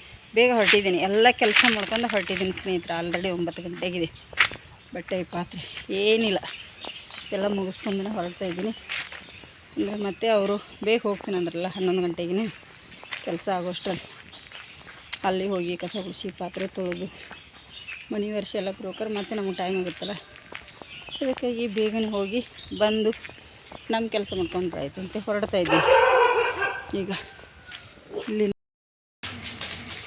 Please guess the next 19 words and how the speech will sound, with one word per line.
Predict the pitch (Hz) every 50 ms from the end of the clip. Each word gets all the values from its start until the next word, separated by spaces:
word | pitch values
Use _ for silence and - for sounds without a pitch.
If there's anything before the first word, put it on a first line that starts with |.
| - - - - - - - - - - - - - -
ನೋಡಿ, | 208 208 208 196 202 - - - - - - - - - - - - - - - - -
ನಮ್ಮ | 196 196 196
ಮೇಡಮ್ | 196 190 190 190 196
ಅವರು | 196 190 185 180 180
ಸೀರೆ | 180 - - 185 180 185 185
ಮಡಚಿ | 180 180 165 - - - - 185 - -
ಇಡ್ತಾ | - 160 165 - - 202
ಇದ್ದಾರೆ | 185 180 175 175 175 175
ಸ್ನೇಹಿತರೆ. | 165 - - 185 185 170 165 - - - 202 240 269 - - - - - - - - - - - - - - - - -
ಇಲ್ಲಿ | 208 208 208 208 208 202 208
ಸೀರೆ | 208 208 - 208 190 185 196 196 196 196 190 196 190 175 - - - - - - - - - - - - - - - - - - - - -
ಬಂದು, | 185 185 185 185 185 196 226 247 - - - - - - - - - - - - - - - - - - - - - -
ಆ, | 180 185 190 190 190 190 190 185 175
ದೊಡ್ಡ | 180 185 180
ಬುಟ್ಟ | 175 185 185 - 190
ಇದೆ. | 180 180 175 160 170 190 226
ಹ್ಮ್, | 226 226 - 196 180 170 170 170 180 170 170
ಅಷ್ಟೇ | - - - - - 220 220
ಹಿಡಿದ್ರಷ್ಟು. | 208 196 190 190 202 208 202 - - -